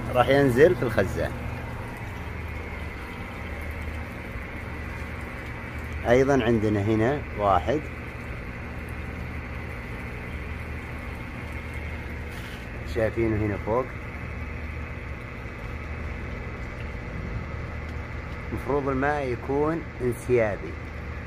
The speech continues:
ما يكون بالشكل هذا. عندنا الاثنين هذه لازم نحل موضوعها. هي أساسا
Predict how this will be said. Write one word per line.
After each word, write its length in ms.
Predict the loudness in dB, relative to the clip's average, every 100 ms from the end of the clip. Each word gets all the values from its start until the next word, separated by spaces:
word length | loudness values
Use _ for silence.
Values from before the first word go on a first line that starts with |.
| -2
ما 100 | 0
يكون 240 | 0 -2
بالشكل 400 | -2 -2 -4 -4 -4
هذا. 340 | -4 -4 -4 -6 -8 -8 -8 -8 -8 -8 -8 -8 -8 -8 -8 -8 -8 -6 -6 -6 -6 -6 -8 -8 -8 -10 -10 -10 -8 -8 -8 -8 -8 -8 -8 -4 0
عندنا 340 | 2 4 4
الاثنين 440 | 4 2 2 4
هذه 360 | 4 4 2 2
لازم 640 | 4 4 4 2 0 0 0 -4 -6
نحل 300 | 0 2 4
موضوعها. 540 | 4 2 0 -2 -2 -4 -6 -8 -8 -8 -8 -8 -8 -8 -8 -8 -8 -8 -8 -8 -10 -10 -8 -8 -4 8
هي 240 | 12 12
أساسا 500 | 12 12 12 12 12